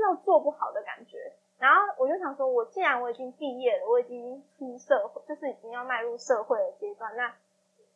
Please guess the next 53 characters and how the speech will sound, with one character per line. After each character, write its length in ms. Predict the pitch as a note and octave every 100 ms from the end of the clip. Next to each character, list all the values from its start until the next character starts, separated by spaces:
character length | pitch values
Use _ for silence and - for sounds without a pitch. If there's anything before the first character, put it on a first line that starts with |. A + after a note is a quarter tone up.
| _
我 180 | - A#3+
对 320 | A#3+ F#4+ D4+ B3
于 40 |
别 140 | B3+ B3+
人 180 | A#3+
交 260 | C4 C4 C4
付 300 | C4+ D4+ G3+
我 100 | G3+
的 60 | -
事 160 | C4+
情， 180 | B3+ -
我 160 | - A3
是 120 | -
不 20 | C4
是 100 | C4+
应 180 | G3+ A3+
该 200 | A#3 G#3+
要 380 | A#3 G#3 A3+ _ _ _ _ _ _ _ _ _ -
更 140 | D4+ G#3+ G#3
认 300 | C#4+ B3+ G#3+
真 420 | A3 G#3 G#3+ B3 _ -
的 160 | G3+
去 160 | - A3+
看 260 | - - -
待 200 | G#3+ -
这 60 | F#3+
样？ 100 | - _ _
所 100 | -
以 60 | C#4+
我 120 | A#3
就， 280 | C4 C#4 C#4 _ _ _ _ D4
那 120 | D4
时 80 | C#4+
候 200 | C4 C4
就 120 | C#4
是 520 | C#4 C4+ C4+ C4 - _ _ _ _ _ -
做 180 | D#4+ B3+
这 120 | C#4
个 140 | B3
之 140 | B3 A#3
前， 140 | C4
我 100 | G3+
就 60 | A#3+
想 160 | B3
说 120 | B3 A3+
我 120 | A3
一 40 |
定 80 | A3
要 140 | B3+ A#3+
把 100 | G#3
它 100 | A#3
做 280 | - G#3+ A#3
好， 260 | - -